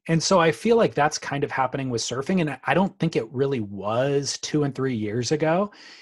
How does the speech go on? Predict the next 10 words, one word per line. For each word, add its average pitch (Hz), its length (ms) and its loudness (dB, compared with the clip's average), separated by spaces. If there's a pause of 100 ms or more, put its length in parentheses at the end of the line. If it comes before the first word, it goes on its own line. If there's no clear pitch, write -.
(280)
We 160 140 8
were 151 120 8
just, 143 420 2
I, 131 200 -2
I 135 80 2
don't 147 100 4
know, 135 140 2
like, 120 320 0
um, 113 420 0 (960)
the 127 220 0